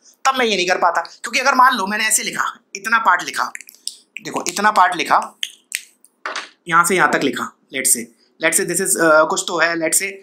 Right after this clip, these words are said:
uh, alpha beta gamma, और इसको मैंने बोल दिया delta, तो अभी भी function alpha से beta, beta तक increasing ही है, because हमेशा increase कर रहा है, although it is not defined between gamma and delta, but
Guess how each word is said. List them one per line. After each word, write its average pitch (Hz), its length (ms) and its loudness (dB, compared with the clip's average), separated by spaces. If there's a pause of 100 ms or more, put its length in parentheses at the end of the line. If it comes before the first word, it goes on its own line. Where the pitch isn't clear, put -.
(320)
uh, - 40 -2
alpha 147 300 -4
beta 175 260 -4
gamma, 156 260 6 (420)
और 147 120 -6
इसको 170 180 -6
मैंने 160 160 -4
बोल 147 160 -4
दिया 190 120 -6 (100)
delta, 123 240 -2 (1800)
तो 311 60 2 (300)
अभी 208 200 2
भी 349 140 4
function 233 400 4
alpha 226 220 2
से 269 100 0
beta, 247 260 -2 (300)
beta 196 320 -2
तक 294 120 -2
increasing 247 500 -2
ही 311 60 -2
है, 151 200 -4 (340)
because 294 320 2
हमेशा 247 220 2
increase 269 360 0
कर 220 100 2
रहा 156 100 4
है, 139 80 4
although 254 240 2
it 277 100 -4
is 208 120 -8
not 247 200 0
defined 233 360 2
between 214 340 -6 (240)
gamma 180 280 4
and 196 140 -8
delta, 170 240 0 (440)
but - 200 -4